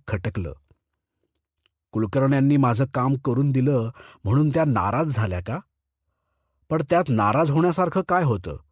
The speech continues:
त्यांना जे वाटलं ते त्यांनी ऐकलं होतं, ते त्यांनी खुल्या दिलाने सांगितलं होतं.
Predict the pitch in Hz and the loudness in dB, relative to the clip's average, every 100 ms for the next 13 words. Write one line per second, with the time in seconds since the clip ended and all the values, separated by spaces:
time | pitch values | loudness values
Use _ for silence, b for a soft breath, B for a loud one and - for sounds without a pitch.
0 | _ _ _ _ _ _ _ 104 110 120 | _ _ _ _ _ _ _ -2 0 0
1 | 110 120 110 123 170 151 107 120 b b | 2 0 0 0 0 2 2 -2 b b
2 | 147 139 139 170 - 117 - 185 120 95 | 0 2 2 2 0 -4 0 0 0 -2
3 | 87 78 _ _ _ _ _ _ 151 165 | -8 -10 _ _ _ _ _ _ -2 2
4 | 185 - 185 175 165 156 151 190 - 104 | 0 2 2 4 4 4 2 0 -2 0
5 | 127 165 156 95 87 78 | 0 2 0 -2 -6 -14